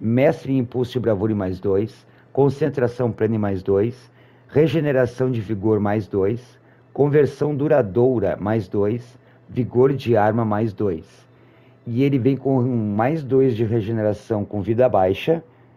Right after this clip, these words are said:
e tem ainda um espaço vazio nos tecidos. Outro traje particularmente que eu acho bonito, ó, é o nosso sétimo traje, o, o Carniceira Tenekf.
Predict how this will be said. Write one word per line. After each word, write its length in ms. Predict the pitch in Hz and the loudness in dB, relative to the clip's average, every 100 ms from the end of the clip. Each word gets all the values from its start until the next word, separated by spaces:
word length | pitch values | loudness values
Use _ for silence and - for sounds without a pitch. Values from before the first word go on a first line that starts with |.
| _ _ _ - | _ _ _ -6
e 120 | 170 | -4
tem 320 | - 147 139 | -2 -2 0
ainda 300 | 139 123 113 | 2 2 0
um 120 | 127 127 | 0 -2
espaço 540 | 120 - 110 104 110 | -6 -2 0 0 -4
vazio 640 | 107 117 - 101 101 104 107 _ _ _ _ - | -2 -2 -2 -4 -4 -6 -10 _ _ _ _ -6
nos 220 | 110 - | -6 -2
tecidos. 920 | 131 120 - 110 87 80 - - - _ _ _ _ _ _ _ _ _ _ _ _ _ _ _ _ _ _ _ _ _ _ _ _ _ _ _ _ _ _ - | -4 -4 -4 -6 -4 -12 -16 -20 -20 _ _ _ _ _ _ _ _ _ _ _ _ _ _ _ _ _ _ _ _ _ _ _ _ _ _ _ _ _ _ -2
Outro 240 | 151 - | -2 -2
traje 320 | 123 127 104 | 0 0 0
particularmente 720 | - 123 - 135 110 110 113 | 0 0 0 -2 0 0 -4
que 60 | - | 0
eu 40 | |
acho 220 | 107 104 110 | 0 0 -4
bonito, 560 | 107 90 117 - - | -2 0 0 0 -4
ó, 80 | 76 - _ _ _ _ _ _ _ - | -6 -8 _ _ _ _ _ _ _ -4
é 80 | |
o 80 | 101 | -2
nosso 600 | 104 107 110 - 117 95 | 0 -2 -2 -4 -4 -4
sétimo 520 | 92 - 123 120 117 104 | -6 -6 -6 -4 -6 -4
traje, 480 | 90 90 117 110 | -2 2 2 0
o, 140 | 90 80 | -6 -8
o 120 | - 101 | -10 -10
Carniceira 880 | - 135 147 143 - 127 123 127 | -2 -2 0 -4 -4 -2 0 0
Tenekf. 680 | 123 117 98 95 - - 82 | -2 -4 -4 -6 -8 -16 -16